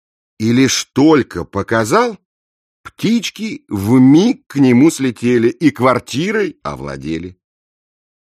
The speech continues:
Чтоб беды не знать другой, он без дальних отговорок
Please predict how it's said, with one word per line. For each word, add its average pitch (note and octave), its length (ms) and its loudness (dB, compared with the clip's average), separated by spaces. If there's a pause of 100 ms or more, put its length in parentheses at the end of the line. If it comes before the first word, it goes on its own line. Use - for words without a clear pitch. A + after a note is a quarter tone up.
(160)
Чтоб - 340 -4
беды G2+ 480 -2
не G2 160 0
знать F2 340 -6
другой, F2 560 -4 (400)
он C#3 300 2
без F#2+ 380 -4
дальних C3 640 -2
отговорок A#2+ 720 0